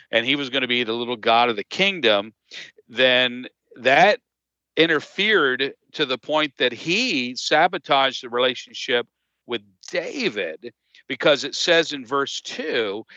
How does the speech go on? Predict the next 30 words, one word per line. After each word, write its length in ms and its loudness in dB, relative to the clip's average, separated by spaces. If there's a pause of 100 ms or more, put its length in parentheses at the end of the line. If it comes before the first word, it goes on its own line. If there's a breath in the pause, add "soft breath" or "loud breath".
(140 loud breath)
"And 140 -4
Saul 360 4
took 380 2
him 440 2 (300 soft breath)
that 300 4
day," 360 6
this 240 -2
David, 400 0
"and 200 -4
would 140 -2
let 280 4
him 360 -2
go 260 0
no 200 -6
more 240 -4
home 320 -2
to 80 -10
his 160 -6
father's 520 0
house." 540 0 (540 loud breath)
And 580 2
then, 680 0 (120)
um, 360 4 (100)
later 380 4
on, 160 -2
so, 280 0
so 340 2 (220)
first 260 0
of 60 -2
all, 280 2